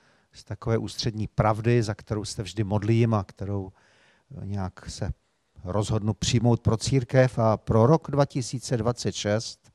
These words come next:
eh, je ta myšlenka vyjádřena ve verši, eh, z proroka Zachariáše čtyři šest,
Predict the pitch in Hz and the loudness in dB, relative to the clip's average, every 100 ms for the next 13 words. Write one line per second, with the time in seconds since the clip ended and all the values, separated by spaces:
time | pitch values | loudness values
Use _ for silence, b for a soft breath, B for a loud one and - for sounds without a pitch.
0 | b b b b b b b b 98 95 | b b b b b b b b -4 -2
1 | 98 101 131 123 120 120 131 113 110 110 | -2 0 0 2 2 4 4 6 8 6
2 | 98 123 123 120 101 101 135 101 95 110 | 4 4 6 6 4 0 -4 -2 2 2
3 | 107 - 117 120 110 104 95 - - - | 2 2 2 4 2 -2 -6 -10 -2 0
4 | 110 - 95 92 - 110 110 104 117 - | 0 0 -2 -2 0 2 4 2 -2 -4
5 | - 120 127 - 95 131 - - | -2 0 0 -2 0 0 -2 -8